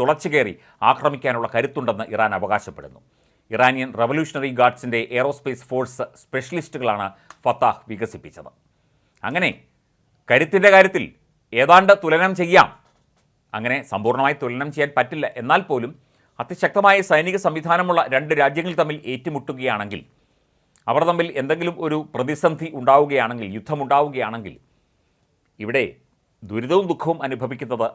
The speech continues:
അതത് നാട്ടുകളിലുള്ള പാവപ്പെട്ട സാധാരണക്കാരായ ജനങ്ങളാണ്, സിവിലിയന്മാർ എന്ന് വിളിക്കുന്ന ജനങ്ങളാണ്. യുദ്ധം ഒരു രാജ്യത്തെയും മുന്നോട്ട് നയിക്കുന്നില്ല,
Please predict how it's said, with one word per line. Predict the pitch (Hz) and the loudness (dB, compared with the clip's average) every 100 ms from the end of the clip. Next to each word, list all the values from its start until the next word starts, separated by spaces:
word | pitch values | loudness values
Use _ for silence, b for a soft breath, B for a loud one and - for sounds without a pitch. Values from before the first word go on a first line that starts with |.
| 104 | -4
അതത് | 104 117 127 110 | -4 -6 -6 -6
നാട്ടുകളിലുള്ള | 104 127 123 110 101 - - | -6 -6 -8 -6 -8 -8 -4
പാവപ്പെട്ട | 98 110 104 95 - | -2 -2 -6 -10 -12
സാധാരണക്കാരായ | 95 90 107 110 104 90 87 82 | -14 -8 -8 -8 -10 -10 -10 -12
ജനങ്ങളാണ്, | 80 87 76 67 - _ | -16 -16 -18 -20 -20 _
സിവിലിയന്മാർ | 117 123 135 123 113 101 104 | -12 -6 -6 -4 -8 -8 -14
എന്ന് | 101 | -14
വിളിക്കുന്ന | 87 82 87 85 | -16 -16 -20 -18
ജനങ്ങളാണ്. | 76 78 67 58 _ _ _ _ _ _ _ _ _ _ | -18 -18 -20 -20 _ _ _ _ _ _ _ _ _ _
യുദ്ധം | 98 151 110 - _ _ - | -12 -4 -4 -4 _ _ -14
ഒരു | 107 117 | -2 0
രാജ്യത്തെയും | 117 143 143 127 | 0 -4 -8 -8
മുന്നോട്ട് | 110 120 127 110 | -8 -8 -8 -8
നയിക്കുന്നില്ല, | 92 85 80 69 | -8 -10 -18 -20